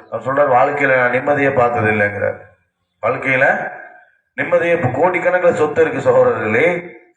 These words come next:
கோடிக்கணக்கில் சொத்து இருக்கின்றது. அவர் வர்ற காரை பல கோடி வரும், போட்டிருக்கிற ஆடைகள் பல ஆயிரங்கள் இருக்கும்.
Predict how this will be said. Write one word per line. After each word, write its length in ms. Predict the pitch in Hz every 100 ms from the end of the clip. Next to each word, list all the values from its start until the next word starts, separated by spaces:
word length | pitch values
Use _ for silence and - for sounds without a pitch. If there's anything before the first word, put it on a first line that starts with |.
| -
கோடிக்கணக்கில் 800 | 147 - 151 143 156 - - - - - - _
சொத்து 440 | - 170 - 214
இருக்கின்றது. 840 | 214 208 214 202 190 165 113 - -
அவர் 280 | 123 143 160
வர்ற 160 | 196 196
காரை 300 | 185 190 190
பல 260 | 180 185
கோடி 300 | 185 202 202
வரும், 600 | 190 196 185 - - - - _ _ _ _ -
போட்டிருக்கிற 340 | 185 202 202 190
ஆடைகள் 480 | 190 202 208 202
பல 260 | - 196 190
ஆயிரங்கள் 560 | 180 185 208 202 202 202
இருக்கும். 540 | 202 190 180 - -